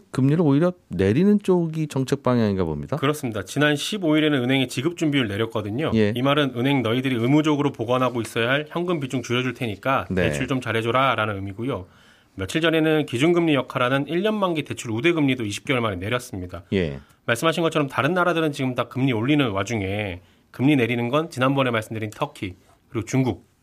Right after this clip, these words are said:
Speaker 2: 여기 딱 두 개 있거든요. 그리고 어제 중국 중앙은행인 인민은행이 내년 계획을 발표를 했는데
Speaker 1: 예.
Speaker 2: 여러 가지 얘기를 했습니다만 종합해보면 앞으로 금리 좀 더 내리고 시중에 현금을 좀 더 풀겠다는 걸로 요약을 할 수 있습니다.
Speaker 1: 음,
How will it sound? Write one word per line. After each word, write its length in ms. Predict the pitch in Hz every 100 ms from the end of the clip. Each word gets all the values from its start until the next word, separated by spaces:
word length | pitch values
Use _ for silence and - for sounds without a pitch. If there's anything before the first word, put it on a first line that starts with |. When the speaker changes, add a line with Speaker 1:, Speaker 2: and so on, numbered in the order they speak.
| 113
Speaker 2:
여기 120 | 104
딱 200 | 131 -
두 160 | -
개 80 | 117
있거든요. 520 | 107 - 90 95 143 101 _ _ - - -
그리고 160 | 143
어제 160 | 123 165
중국 380 | 170 151 180 185
중앙은행인 560 | 139 156 156 151 143
인민은행이 640 | 110 135 190 196 175 160 135
내년 300 | 113 135 131
계획을 320 | 113 123 127
발표를 340 | - - 120
했는데 480 | 156 143 101 139 98
Speaker 1:
예. 320 | 104 90 76 73
Speaker 2:
여러 180 | 104 175
가지 200 | 190 175
얘기를 160 | 135 143
했습니다만 560 | 147 165 139 131 165
종합해보면 800 | 170 123 147 127 120 107 147 98 - _ _
앞으로 400 | - 101 - 143
금리 260 | 147 131 143
좀 160 | 170 190
더 120 | 190
내리고 400 | 131 104 113 175
시중에 300 | - - 156
현금을 480 | 143 160 165 151 147
좀 200 | - 175
더 140 | 196 190
풀겠다는 500 | - 185 180 139 127
걸로 260 | 110 98
요약을 300 | 98 110 95
할 80 | 113
수 100 | 113
있습니다. 420 | 90 - 90 90 _ -
Speaker 1:
음, 560 | 87 80 78 76 76